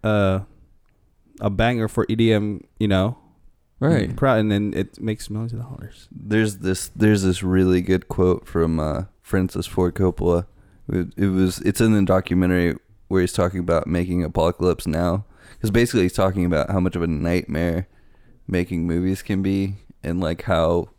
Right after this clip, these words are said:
Speaker 3: egotistical it is just to be a director,
Speaker 2: Yeah.
Speaker 3: basically. And he says, there's a quote in there where he's doing this interview, and he was like, "I don't believe that film is an art form yet because it's still a dictatorship."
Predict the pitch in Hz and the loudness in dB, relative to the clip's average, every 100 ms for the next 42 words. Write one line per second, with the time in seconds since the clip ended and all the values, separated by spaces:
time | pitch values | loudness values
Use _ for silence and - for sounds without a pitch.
0 | _ _ - 98 87 - 95 - 95 - | _ _ -4 -2 -2 -2 -6 -4 -6 0
1 | 92 92 90 92 - 92 - - 82 90 | 2 2 2 -2 -2 -6 -6 -8 -4 -2
2 | 85 - 80 87 - 95 101 - _ - | -2 -2 -2 -2 -4 -6 -6 -12 _ 0
3 | 104 110 110 110 110 - - - - _ | 2 2 0 2 0 -2 -16 -20 -20 _
4 | - 90 87 92 95 - 92 85 87 - | -2 0 2 0 -2 0 0 0 -2 -4
5 | 98 90 90 - 92 76 87 85 80 87 | -2 -2 -4 0 0 2 0 0 -2 -2
6 | 87 92 92 87 92 - 87 87 90 87 | -4 -2 -2 0 -4 -4 -4 -2 -2 -2
7 | 78 98 98 90 92 90 78 - - - | -2 -2 -2 -2 -2 -2 -2 -10 -18 -20
8 | - - 95 95 95 - 98 90 87 87 | -20 -10 -4 0 0 -2 -4 -4 -2 -2
9 | 87 85 85 85 - _ _ _ _ - | -4 -4 -2 -2 -2 _ _ _ _ -20
10 | - - 90 80 78 80 82 69 - _ | -20 -4 -2 -2 -4 -6 -8 -10 -12 _
11 | 98 92 - - 90 73 69 73 73 64 | 0 0 -4 -8 -6 -4 -6 -6 -4 -4
12 | 64 - - _ _ _ - 98 - 92 | -4 -10 -20 _ _ _ -8 -6 -2 -2
13 | 87 - - 90 87 73 107 123 - 87 | -4 -8 -6 -2 0 0 -2 -2 -2 -2
14 | 78 62 - - - - | -2 -4 -4 -4 -4 -6